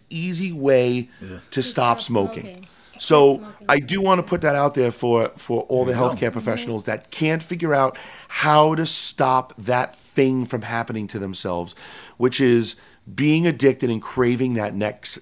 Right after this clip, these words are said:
Speaker 1: nicotine fix. I stopped, I was smoking Newport one hundreds, two packs
Speaker 2: That's
Speaker 1: a day.
Speaker 2: awesome.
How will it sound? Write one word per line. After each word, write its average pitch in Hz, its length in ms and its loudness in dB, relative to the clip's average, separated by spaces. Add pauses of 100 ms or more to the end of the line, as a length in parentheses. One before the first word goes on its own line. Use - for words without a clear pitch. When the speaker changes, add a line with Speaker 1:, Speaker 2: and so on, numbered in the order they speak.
Speaker 1:
nicotine 92 560 -6
fix. - 360 -14 (260)
I 104 100 -2
stopped, 117 540 0
I 123 140 2
was 123 120 0
smoking 117 440 -2
Newport 160 440 -2
one 165 160 -2
hundreds, 156 440 -4
two - 240 -8
packs 156 340 -4
Speaker 2:
That's 147 100 -4
Speaker 1:
a - 40 -10
day. 110 240 0
Speaker 2:
awesome. - 100 -18